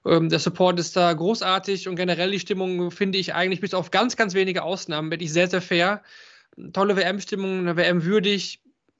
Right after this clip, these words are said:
Ist auch viel Security da, die da auch ordentlich konsequent dann auch mal eingreift, wenn es sein muss, aber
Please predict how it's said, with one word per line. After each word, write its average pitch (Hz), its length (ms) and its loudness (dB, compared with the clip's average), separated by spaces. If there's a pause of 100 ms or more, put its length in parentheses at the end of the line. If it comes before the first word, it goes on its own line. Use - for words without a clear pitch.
(100)
Ist 214 140 0
auch 202 80 4
viel 214 160 -2
Security 214 460 -4
da, 214 220 4
die 196 100 -4
da 180 140 2
auch 180 240 -4 (380)
ordentlich 202 320 -2
konsequent 196 520 -4
dann 196 100 -4
auch 175 160 -4
mal 180 480 2
eingreift, 185 500 0
wenn 180 120 -2
es 175 100 -6
sein 170 220 0
muss, 190 200 -4
aber 170 380 -2